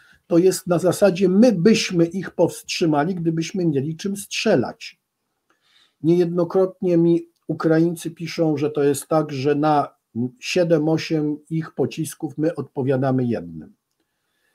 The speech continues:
Pocieszające jest to, że z tą rosyjską amunicją artyleryjską różnie bywa, zwłaszcza jeżeli ta rosyjska nie jest rosyjska, tylko północno-koreańska.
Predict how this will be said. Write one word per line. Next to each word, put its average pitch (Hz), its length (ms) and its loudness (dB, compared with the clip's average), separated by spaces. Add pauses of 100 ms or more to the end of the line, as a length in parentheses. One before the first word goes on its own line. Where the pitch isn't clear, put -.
(200)
Pocieszające 226 840 2
jest 202 220 0
to, 220 140 6
że 202 140 2
z 202 100 -8
tą 202 240 2
rosyjską 202 640 -2
amunicją 190 640 0
artyleryjską 185 960 0
różnie 170 360 0
bywa, 131 440 0 (1080)
zwłaszcza 165 440 2
jeżeli 175 380 0
ta 175 140 4
rosyjska 170 540 0
nie 170 160 2
jest 160 160 -2
rosyjska, 170 500 -4
tylko 165 340 -2
północno-koreańska. 147 1500 -2